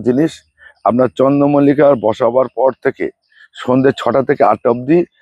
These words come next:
আপনাকে লাইট জ্বালিয়ে রাখতে হবে, উপরে বাল্ব দিয়ে রাখতে হবে, নাহলে এই গাছের ছোট অবস্থায় কুঁড়ি চলে আসতে পারে, কুঁড়ি চলে আসতে পারে।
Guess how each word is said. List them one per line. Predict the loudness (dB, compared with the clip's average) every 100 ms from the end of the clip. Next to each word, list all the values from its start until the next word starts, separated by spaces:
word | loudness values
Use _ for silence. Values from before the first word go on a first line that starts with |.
| _ -4
আপনাকে | -2 0 0
লাইট | 2 2 2
জ্বালিয়ে | -2 -2 -4
রাখতে | -6 -8
হবে, | -10 -10 _ _ _ -6
উপরে | -2 0 0
বাল্ব | 2 0 0
দিয়ে | -4 -4
রাখতে | -6 -6
হবে, | -6 -4
নাহলে | -2 0 2 2 0 -14 -20 _ -20 -20 -4
এই | 2 2
গাছের | 2 0 -4
ছোট | -4 -2
অবস্থায় | 0 0 -2 -6 -4
কুঁড়ি | -6 -6
চলে | -4 -2 -2
আসতে | -4 -6 -4
পারে, | -4 -6 _ _ _ _ _ -20 -20 -20 _ -4
কুঁড়ি | 2 2 2
চলে | 2 4 2
আসতে | 0 -8
পারে। | -8 -8